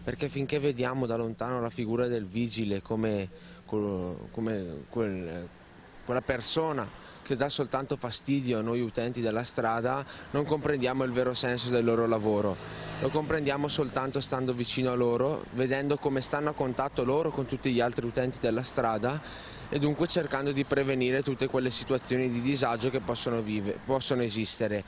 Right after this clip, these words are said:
In questo modo ho co-, ho, ho realmente compreso come va vissuta la strada. Pertanto non ci sarebbe modo migliore per me di indicare questo progetto proprio che con il titolo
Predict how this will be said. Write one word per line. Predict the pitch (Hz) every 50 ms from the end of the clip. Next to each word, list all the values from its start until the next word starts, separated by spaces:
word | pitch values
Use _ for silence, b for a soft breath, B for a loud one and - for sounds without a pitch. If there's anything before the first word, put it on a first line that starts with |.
| B B B B B B B B B B
In | - 139 139
questo | 131 160 151 - 170 156
modo | 139 131 135 139 131 151 170 190 202 190 B B B B B B B B B B
ho | - - 139
co-, | - 147 -
ho, | - - 139 139 123 123
ho | 123 - - 120
realmente | 127 139 135 127 127 131 131 139 131 -
compreso | 127 - 131 131 117 120 117 117 113 131
come | 131 - 139 127 120 113
va | 113 113
vissuta | 107 113 107 - - 120 107 - -
la | 95 98
strada. | - - - 104 101 98 98 90 90 90 - - - - - B B B B B B B - -
Pertanto | - 127 123 - 123 117 123 120 - 143
non | 143 151
ci | 135 - -
sarebbe | - 151 135 120 123 123 113 123 123
modo | 117 117 113 117 117 120 117
migliore | 120 120 117 107 110 110 113 113 110 107 101 95 92 -
per | - 113 104 104
me | 110 117 120
di | 107 110 110
indicare | 110 110 101 104 - - 110 110 110 110 107 101 92 87 B B B B B B
questo | - 113 - -
progetto | 117 - 123 127 113 104 107 98 98 - - 127
proprio | - 110 104 - - 113 117 113 110 B B B B B B -
che | - - 117 127
con | 120 - 123 113 117
il | 123 117 104
titolo | - 107 104 - 117 113 113 113 113 113 107 101 95 92 65 52